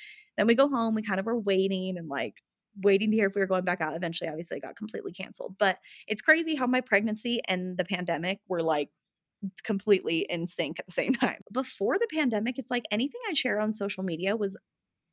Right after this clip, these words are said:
I would say, ninety percent about dance. It was about Dancing with the Stars. It was just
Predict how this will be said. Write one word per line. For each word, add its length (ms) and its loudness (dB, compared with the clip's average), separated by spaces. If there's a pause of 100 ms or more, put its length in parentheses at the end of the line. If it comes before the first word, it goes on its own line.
(120)
I 80 2
would 120 -2
say, 120 0
ninety 440 2
percent 500 -4 (500)
about 380 -4 (120)
dance. 500 -10
It 60 -4
was 120 -2
about 200 -2
Dancing 260 -4
with 60 -14
the 60 -6
Stars. 560 4 (540)
It 80 12
was 120 4
just 220 -2